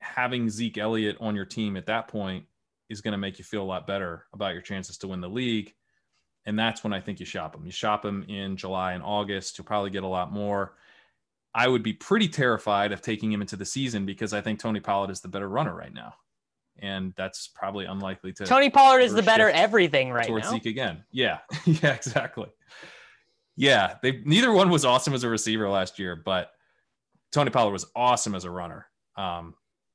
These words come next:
Speaker 1: he was, he was outstanding. And yeah, I mean, just the eye test, everything. Zeke's been kinda clearly declining.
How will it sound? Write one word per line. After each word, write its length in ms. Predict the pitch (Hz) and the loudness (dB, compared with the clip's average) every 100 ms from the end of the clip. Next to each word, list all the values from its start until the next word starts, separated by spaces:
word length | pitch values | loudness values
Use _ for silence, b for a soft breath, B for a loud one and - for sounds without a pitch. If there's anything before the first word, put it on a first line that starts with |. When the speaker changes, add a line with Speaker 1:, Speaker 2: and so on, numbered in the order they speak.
| _ | _
Speaker 1:
he 100 | - | -6
was, 300 | 110 95 - - | -6 -6 -8 -6
he 80 | |
was 160 | 107 95 | -6 -6
outstanding. 540 | 87 - 95 85 - - _ | -8 -10 -10 -12 -16 -20 _
And 400 | 113 107 101 92 _ _ _ _ _ _ | -2 0 -2 -8 _ _ _ _ _ _
yeah, 180 | 143 87 | -2 -2
I 60 | |
mean, 160 | 104 101 | -4 -6
just 300 | 107 - _ | -6 -12 _
the 140 | 95 | -2
eye 120 | 98 | 0
test, 380 | 107 113 104 - | 0 -2 -4 -4
everything. 260 | 101 104 101 | -6 -4 -4
Zeke's 260 | 101 123 | -6 -8
been 220 | - 110 101 | -8 -8 -6
kinda 240 | 113 101 | -4 -6
clearly 440 | - 107 104 101 | -6 -6 -4 -6
declining. 600 | 92 - 95 95 95 92 | -8 -8 -6 -4 -4 -6